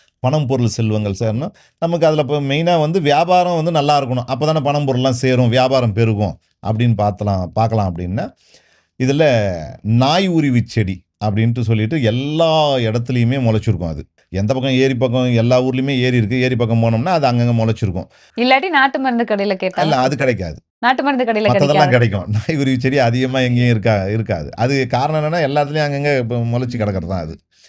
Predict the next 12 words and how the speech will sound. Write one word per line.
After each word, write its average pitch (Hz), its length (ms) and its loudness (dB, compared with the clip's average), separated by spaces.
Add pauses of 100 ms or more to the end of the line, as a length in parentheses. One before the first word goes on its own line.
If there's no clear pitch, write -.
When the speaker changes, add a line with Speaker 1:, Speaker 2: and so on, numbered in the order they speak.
(400)
Speaker 1:
அந்த 143 380 -2
செடிக்கு 120 720 2
வந்து 123 200 0
நம்ம 117 260 0
பார்த்துட்டோம் 110 440 0
அப்படின்னா, 90 460 -4 (340)
ஞாயிற்றுக்கிழமையா 123 880 0
பார்த்து 101 320 -2
அதை 120 220 2
எடுத்துக்கணும். 110 340 0
அதை 104 280 0
பே-, 98 400 0